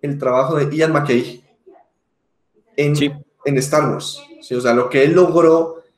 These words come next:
Speaker 1: en cuanto a concept art de la princesa, de, de Darth Mahul, de todo ese tipo de, de, de personajes, como de la nada,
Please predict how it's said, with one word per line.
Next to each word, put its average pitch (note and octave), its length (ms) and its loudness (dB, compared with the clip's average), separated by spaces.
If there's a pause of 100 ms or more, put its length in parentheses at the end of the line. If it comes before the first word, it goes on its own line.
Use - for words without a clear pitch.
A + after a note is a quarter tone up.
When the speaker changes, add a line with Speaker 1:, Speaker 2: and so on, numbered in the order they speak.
(180)
Speaker 1:
en C#3+ 140 -4
cuanto C3+ 220 -2
a B2+ 40 -6
concept C#3 420 -6
art C3+ 440 0 (320)
de C#3 140 -2
la C3 160 4
princesa, B2+ 840 -2
de, A2+ 400 -4
de A2+ 460 -6
Darth B2+ 280 0
Mahul, C3 520 0
de A#2 400 0
todo C#3+ 100 0
ese C#3+ 160 0
tipo D3 280 -4
de, C3+ 200 2
de, A#2 300 -4
de B2+ 120 -6
personajes, B2 680 -6 (1120)
como D#3 300 4
de D#3 80 6
la C3+ 140 2
nada, - 600 -2